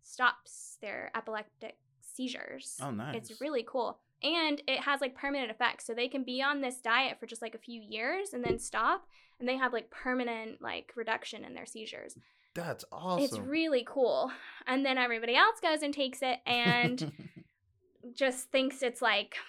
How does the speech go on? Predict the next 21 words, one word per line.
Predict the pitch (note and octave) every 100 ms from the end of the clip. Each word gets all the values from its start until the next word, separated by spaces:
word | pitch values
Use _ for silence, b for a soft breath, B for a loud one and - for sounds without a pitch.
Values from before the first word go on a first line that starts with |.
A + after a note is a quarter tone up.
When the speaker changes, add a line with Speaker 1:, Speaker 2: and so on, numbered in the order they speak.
| B B _ -
Speaker 1:
a | B3
casserole | A#3+ B3 B3 B3+ A#3+ A3+
of, | A3+
like, | A3+ A3 G#3+
bacon | A3+ A3+ A#3 A3+
and | G#3 A3
cream | - A#3+ A#3 A3+
and | G3+
cheese | A#3 - A#3 A#3 A#3
and | G#3+
cream | - A#3+ A#3
cheese | - A#3+ A#3 A#3 -
and | A3 -
putting | F#3+ G3 G3
some | G#3+ G#3
Speaker 2:
<laughs> |
Speaker 1:
pork | C4+ C4 -
on | -
Speaker 2:
Wait, | G3
Speaker 1:
top. | - - -
Speaker 2:
what? | - - - - -